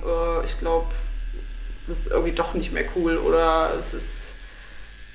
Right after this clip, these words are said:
nimmt, greift halt so viel ein irgendwie, ne? Aber ich find's irgendwie schön, dass ihr, ähm, den Ort Kneipe irgendwie so nutzt, weil eigentlich ist es ja nicht nur so ein Auffangbecken für irgendwelche Sufis, sondern vielleicht auch wirklich einfach ein Ort,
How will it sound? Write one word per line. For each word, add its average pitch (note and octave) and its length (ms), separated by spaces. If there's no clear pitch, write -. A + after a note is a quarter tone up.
nimmt, F#3+ 280
greift E3+ 260
halt F3+ 160
so F3 80
viel - 220
ein E3 260
irgendwie, D#3 440
ne? D#3+ 180
Aber - 260
ich - 80
find's - 300
irgendwie F#3+ 200
schön, G#3+ 220
dass G3 180
ihr, F#3+ 480
ähm, F3 220
den F3+ 200
Ort G#3 380
Kneipe G#3+ 320
irgendwie E3 380
so D#3 280
nutzt, F3 480
weil E3 200
eigentlich F#3 420
ist F#3 140
es - 180
ja F3 80
nicht G3 220
nur A3 160
so F3 60
ein E3+ 60
Auffangbecken F3 720
für - 140
irgendwelche F3 380
Sufis, G#3 460
sondern F#3 340
vielleicht - 300
auch - 180
wirklich A#3+ 320
einfach G#3+ 360
ein A#3 120
Ort, A#3 280